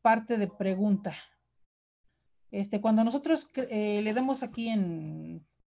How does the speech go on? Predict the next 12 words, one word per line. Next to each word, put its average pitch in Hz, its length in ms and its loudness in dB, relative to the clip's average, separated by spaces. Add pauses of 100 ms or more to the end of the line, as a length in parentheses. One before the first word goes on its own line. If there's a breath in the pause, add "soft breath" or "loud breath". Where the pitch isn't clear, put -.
(140)
en 202 120 4
nuestra 214 300 2
clase 226 420 0 (1200)
y 214 100 2
le 220 80 2
demos 254 260 4
clic, 247 420 -2
este, 202 380 0
nos 208 160 4
aparecen 233 400 4
varias 202 320 4
opciones. 277 580 -6